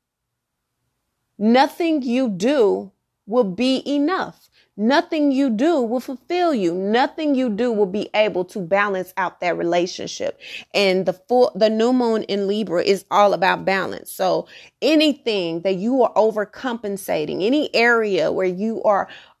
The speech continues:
over giving and over, you know, loving and over sexual, um, sexualizing yourself and overly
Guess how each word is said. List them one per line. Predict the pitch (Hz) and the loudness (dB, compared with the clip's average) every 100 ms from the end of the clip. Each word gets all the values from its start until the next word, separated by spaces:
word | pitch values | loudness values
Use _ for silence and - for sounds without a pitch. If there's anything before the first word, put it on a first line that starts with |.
| - | 4
over | 233 247 208 226 220 220 _ _ - | 6 6 4 0 -2 -6 _ _ -10
giving | 165 233 214 180 170 165 | 0 2 2 0 -4 -4
and | 170 - | -6 0
over, | 208 240 233 202 202 202 202 - _ | 4 6 6 4 2 2 0 -6 _
you | 220 | -6
know, | 214 185 | 0 0
loving | 202 208 214 208 180 160 160 | 2 4 4 4 0 -6 -6
and | 156 _ - | -10 _ 4
over | 262 254 196 202 | 8 8 6 -4
sexual, | - - 233 - - 190 180 170 170 _ _ _ _ | -4 -4 -4 -6 -8 -4 -4 -4 -6 _ _ _ _
um, | 196 208 190 185 | -2 0 0 -2
sexualizing | - 262 247 - 208 190 175 170 175 | 0 2 2 0 2 4 4 2 -2
yourself | 170 170 - 180 170 165 | -4 -6 -4 -2 -2 -4
and | 180 165 _ - | -8 -8 _ 4
overly | 254 277 240 254 247 247 240 240 | 6 6 4 -2 -2 -4 -4 -8